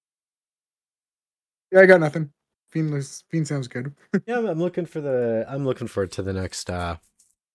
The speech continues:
Speaker 2: the next episode, 'cause we'll see how it grows. There,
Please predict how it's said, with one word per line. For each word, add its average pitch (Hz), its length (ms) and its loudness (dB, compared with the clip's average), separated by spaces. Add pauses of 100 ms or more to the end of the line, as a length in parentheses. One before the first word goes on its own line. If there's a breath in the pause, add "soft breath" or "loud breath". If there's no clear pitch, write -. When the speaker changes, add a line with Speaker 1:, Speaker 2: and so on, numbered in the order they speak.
(500 soft breath)
Speaker 2:
the 123 60 -4
next 110 220 -2
episode, 104 400 -6
'cause 139 160 -6
we'll 170 80 0
see 151 200 0
how 113 100 4
it 104 80 0
grows. 92 360 -6 (420 loud breath)
There, 113 160 -4